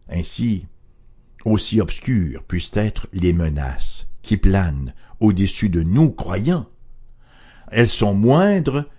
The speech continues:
que celles combattues et défaites dans la grande victoire de Pâques. La grande victoire du Christ, le grand triomphe du Christ,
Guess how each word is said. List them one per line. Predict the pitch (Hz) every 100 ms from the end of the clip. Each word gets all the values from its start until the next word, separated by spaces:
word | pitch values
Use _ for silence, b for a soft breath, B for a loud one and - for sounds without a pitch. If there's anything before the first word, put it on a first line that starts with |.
| - -
que | 104
celles | 92 - 131 131 139
combattues | - 113 95 98 - 104 117 -
et | 90
défaites | 78 87 - 95 95 - - B -
dans | 85 87
la | 85
grande | 78 82 87
victoire | 78 80 76 69
de | 69
Pâques. | 65 64 55 71 - - B B
La | - 127 117
grande | 95 92 139 180 165 101
victoire | 123 - 104 104 95
du | 78
Christ, | 80 73 71 -
le |
grand | 107 - 175 196
triomphe | 147 131 127 104 82
du | 76 87
Christ, | 92 110 107 120